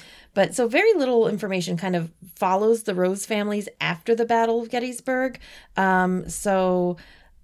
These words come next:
one of the sad things is that there are these records from a Doctor John O'Neill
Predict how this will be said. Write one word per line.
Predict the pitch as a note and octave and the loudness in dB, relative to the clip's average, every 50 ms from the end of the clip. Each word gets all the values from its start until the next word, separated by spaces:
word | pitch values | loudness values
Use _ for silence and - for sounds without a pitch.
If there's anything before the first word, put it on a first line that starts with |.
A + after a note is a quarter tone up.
| - - - _ - - - G3+ G3+ - _ | -20 -20 -20 _ -20 -20 -18 -18 -18 -18 _
one | - E3+ F3+ G#3+ A#3+ B3+ C4+ | -18 -12 -4 -2 0 0 0
of | C4 | 0
the | A#3 A3 | 0 -2
sad | A3 - F#3+ F#3+ F#3 F3 | -2 0 0 0 0 2
things | F#3 F3+ F3 F3 E3+ E3 | 0 2 2 2 0 0
is | E3 D#3+ | -2 -2
that | E3 F3+ - | -2 -4 -2
there | - F3+ F3+ F3 F3 F3 | 0 0 2 2 2 0
are | E3+ E3 | -2 -4
these | - E3+ F3 E3+ E3+ | -6 -6 -6 -4 -2
records | G3 A#3+ C4+ - A3 F#3+ F#3 F3 | 0 0 0 0 -2 -4 -4 -4
from | - - F#3+ F3+ F3 | -4 -4 -2 0 0
a | E3+ | 0
Doctor | D#3+ F#3 F3+ F3+ F#3 - G3+ F#3 | 0 -2 -2 -2 -4 -4 -4 -4
John | E3+ E3 - F3+ F3 F#3 F#3+ G3 G3 - | -4 -2 -2 -2 0 0 -2 -2 -2 -2
O'Neill | - F#3 F3+ F3 F3 F3+ B3 D#4 C#4+ F#3+ D#3+ D#3+ D#3+ E3 E3 | -2 -2 0 0 0 0 0 0 0 2 2 2 2 0 -2